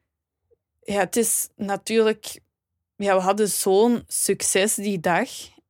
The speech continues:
En ja, erna in de afspraak denk ik ook wel dat het, ja, een redelijk, ja, relatief toch wel een succes was.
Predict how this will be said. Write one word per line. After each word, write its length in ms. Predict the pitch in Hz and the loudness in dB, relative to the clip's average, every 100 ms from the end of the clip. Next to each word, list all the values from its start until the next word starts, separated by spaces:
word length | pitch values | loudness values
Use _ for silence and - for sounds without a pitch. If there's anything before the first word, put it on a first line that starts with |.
| _ | _
En 480 | 214 208 196 180 - | -2 0 -2 -6 -8
ja, 260 | 196 190 196 | -2 0 0
erna 360 | 190 180 170 | -2 -2 -2
in 140 | 214 208 | 0 -2
de 120 | - | -4
afspraak 380 | 185 - 220 208 | -6 -6 -6 -4
denk 180 | 208 | -6
ik 140 | 190 185 | -6 -6
ook 160 | 190 | -4
wel 120 | 240 220 | -2 -2
dat 180 | 220 214 | -2 -4
het, 260 | 220 - - _ _ - | -6 -8 -20 _ _ -8
ja, 220 | 202 - | -4 -4
een 120 | 208 | -4
redelijk, 720 | 185 190 208 214 208 202 - - | -4 -4 -4 -2 -4 -6 -14 -14
ja, 200 | 196 190 | -10 -10
relatief 500 | 185 180 180 - - | -8 -10 -10 -12 -14
toch 160 | 202 | -8
wel 160 | 208 190 | -6 -6
een 80 | 175 | -8
succes 480 | - - 208 208 | -12 -10 -8 -8
was. 320 | - 247 - | -6 -6 -8